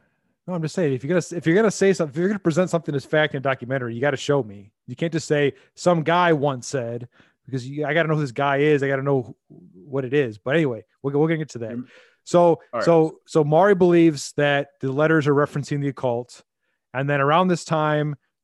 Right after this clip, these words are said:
Speaker 1: the New York Post ends up running a picture of David Berkowitz sleeping in a cell, and, like, the headline is, like, "Sam sleeps" or something. And it was, like, a gigantic controversy. It was a huge First Amendment issue.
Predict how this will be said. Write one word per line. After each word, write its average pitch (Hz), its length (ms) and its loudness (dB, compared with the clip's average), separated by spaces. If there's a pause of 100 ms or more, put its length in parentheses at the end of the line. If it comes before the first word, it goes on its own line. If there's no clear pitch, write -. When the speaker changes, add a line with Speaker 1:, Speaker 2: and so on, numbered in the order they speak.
Speaker 1:
the 135 60 -8
New 147 140 0
York 180 280 4
Post 156 640 0
ends 143 140 -6
up 135 100 -2
running 147 240 0
a 135 60 0
picture 127 760 -4 (460)
of 127 680 -2 (420)
David 143 220 0
Berkowitz 135 480 0
sleeping 160 400 -2
in 143 140 -2
a 127 40 -4
cell, 120 640 -2 (440)
and, 127 220 -6
like, 123 120 2
the 127 80 2
headline 147 360 -2
is, 127 60 -6
like, 127 120 -6
"Sam 143 360 -4
sleeps" - 420 -10
or 113 60 -12
something. 113 540 -16 (420)
And 143 160 -4
it 151 40 2
was, 147 140 2
like, 147 120 -2
a 139 40 -2
gigantic 156 1040 -2 (500)
controversy. 123 800 -4
It 123 40 -8
was 117 120 -8
a 127 40 -10
huge 160 360 -2
First 170 300 -2
Amendment 147 360 -4
issue. 135 500 -2